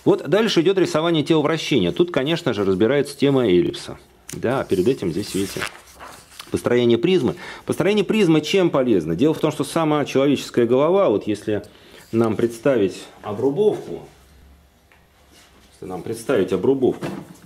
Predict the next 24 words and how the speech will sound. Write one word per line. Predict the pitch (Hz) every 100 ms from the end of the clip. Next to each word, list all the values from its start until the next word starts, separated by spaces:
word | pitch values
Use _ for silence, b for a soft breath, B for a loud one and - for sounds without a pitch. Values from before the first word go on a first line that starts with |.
| - B B B _
то | 131
она | 180 185 -
в | -
каком-то | - 180 196 214 170 139 117
смысле, | - 165 220 226 - 110 76 57 - - -
в | -
каком-то | - 113 127 98 92
смысле | - 110 95 - -
может | 85 151 170 151
собой | - 139 147 151
напоминать | 123 110 107 127 110 -
призму, | - 110 87 -
что | - -
это | - 113
множество | 135 107 - -
плоскостей, | - 85 - 104 - 175 190
да, | 107 82 113 113 B B B B B -
соединенных | - 98 139 113 -
в | 95
одно | 101 110
целое, | - 107 90 73 62
такая | - - 76
выпуклая | 82 117 98 - 80
форма, | - 104 98 82 67